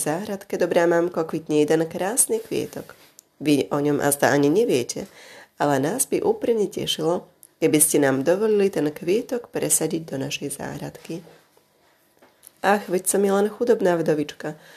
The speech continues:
odpovedala na to Ľubkina mať. „Chudobná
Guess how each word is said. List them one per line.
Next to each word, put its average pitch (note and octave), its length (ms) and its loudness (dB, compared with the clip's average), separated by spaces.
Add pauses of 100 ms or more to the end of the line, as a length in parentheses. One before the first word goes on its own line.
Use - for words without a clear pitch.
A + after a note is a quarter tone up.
(260)
odpovedala D#3+ 560 4
na D3+ 160 0
to - 80 -6
Ľubkina E3 480 -4
mať. C#3 320 -8 (480)
„Chudobná G#3+ 400 4